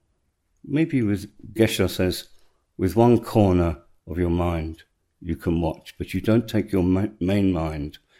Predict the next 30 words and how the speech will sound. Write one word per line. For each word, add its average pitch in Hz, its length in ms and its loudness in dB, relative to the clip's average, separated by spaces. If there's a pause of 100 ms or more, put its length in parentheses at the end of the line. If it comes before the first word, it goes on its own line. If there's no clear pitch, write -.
(220)
off - 180 -12
the - 160 -4
object. - 400 -12
Your 82 120 -6
main 104 420 2
mind 85 400 -2 (360)
is 117 120 -10
focused - 720 -4 (420)
on 85 320 -4 (220)
the - 80 -8
object - 360 -4
of - 60 -8
meditation, 80 640 -8 (300)
which - 180 -8
in 82 100 -4
this 80 140 -8
case - 280 -10
is - 180 -8
the 80 80 -4
mind. 85 340 -4 (1300)
You 95 100 -2
don't 117 240 4
take - 280 0
your 92 100 0
mind 87 240 0
off - 260 4
that. 76 160 -8 (640)
You 120 80 -4
become 139 300 4
aware 110 540 2